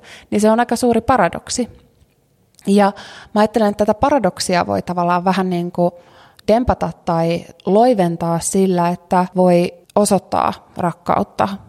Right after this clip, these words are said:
arjessa semmoisilla huomaavaisuuden, hellyyden teoilla, jollain ihan silittelyllä ja minkälaisia tavallaan ne rakkauden kielet, rakkauden teot kullekin on. Ja ehkä myös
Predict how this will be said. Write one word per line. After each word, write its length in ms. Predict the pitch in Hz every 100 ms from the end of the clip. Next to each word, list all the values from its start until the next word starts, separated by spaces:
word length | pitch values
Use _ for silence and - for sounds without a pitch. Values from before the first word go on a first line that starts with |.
| _ _ _ _ -
arjessa 540 | 175 190 202 - 220 -
semmoisilla 500 | - 170 185 202 196
huomaavaisuuden, 840 | 180 185 202 214 208 208 220 202 196
hellyyden 540 | 196 196 220 220 214
teoilla, 520 | 214 208 214 226 233 226 - -
jollain 440 | 196 180 175 175 180 - - -
ihan 320 | 185 170 175 - -
silittelyllä 840 | - 185 175 175 180 170 185 180 170
ja 240 | 165 160 -
minkälaisia 600 | 196 185 170 165 170 170
tavallaan 440 | 175 170 170 165
ne 80 | 170
rakkauden 720 | 185 190 - 165 156 165 165 - _
kielet, 520 | 190 170 165 175 -
rakkauden 500 | 185 180 170 165 170
teot 380 | 165 165 175 - _ _ _
kullekin 460 | 185 180 170 185 - -
on. 400 | 202 185 170 202 _ _ _ _ - - _ _ _ _ _
Ja 180 | 175 175 -
ehkä 240 | 175 196
myös 340 | 180 175 -